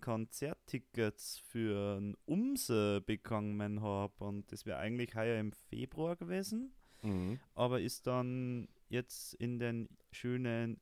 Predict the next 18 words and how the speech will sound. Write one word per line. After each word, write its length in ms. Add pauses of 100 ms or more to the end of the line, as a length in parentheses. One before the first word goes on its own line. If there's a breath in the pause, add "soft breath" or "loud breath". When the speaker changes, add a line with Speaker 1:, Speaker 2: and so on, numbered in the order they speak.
(140)
Speaker 1:
Juli 1000 (140)
verschoben 640
worden. 440 (220)
Speaker 2:
Juli? 640 (680 loud breath)
Das 180
ist 0
ein 120
interessanter 680
Ort, 240
das 120
auszusprechen. 760
Speaker 1:
Ja. 800
Speaker 2:
Ist 160
das 120
Englisch 420
oder 160
Deutsch? 420 (200)
Speaker 1:
Ja. 280